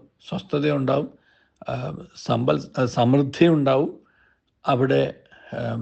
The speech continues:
വികസനം, ഡെവലപ്മെന്റ് ഉണ്ടാവും, അവിടെ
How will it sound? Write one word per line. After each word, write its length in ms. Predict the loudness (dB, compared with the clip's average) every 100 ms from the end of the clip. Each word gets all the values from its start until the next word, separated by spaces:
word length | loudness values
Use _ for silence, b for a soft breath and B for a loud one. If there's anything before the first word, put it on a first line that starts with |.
| -4
വികസനം, 680 | 2 6 6 4 2 2 0 -4 -4 0
ഡെവലപ്മെന്റ് 580 | 4 4 4 0 -2 0
ഉണ്ടാവും, 380 | 2 2 0 -4 b b b b b _ _
അവിടെ 380 | -2 0 0